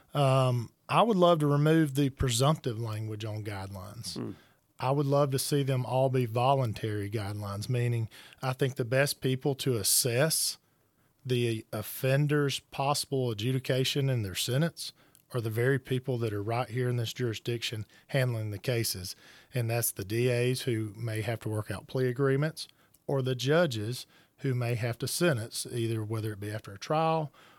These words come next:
Speaker 1: or not pursuant to a plea agreement. It could be a blind plea where a defendant just enters a,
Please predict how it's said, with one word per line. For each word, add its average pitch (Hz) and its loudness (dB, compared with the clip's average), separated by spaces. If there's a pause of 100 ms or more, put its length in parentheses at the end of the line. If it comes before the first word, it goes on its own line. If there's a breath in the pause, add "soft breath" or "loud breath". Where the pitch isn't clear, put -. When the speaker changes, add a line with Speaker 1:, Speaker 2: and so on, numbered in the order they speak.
(120 loud breath)
Speaker 1:
or 143 4
not 151 2
pursuant 113 -4
to 101 -6
a 92 -12
plea 101 -8
agreement. 95 -12
It - -20
could 117 -4
be 123 2
a 127 0
blind 143 0
plea 104 -8
where 110 -6
a 107 -6 (460)
defendant 117 -6
just 120 -4
enters 123 -4
a, 123 -2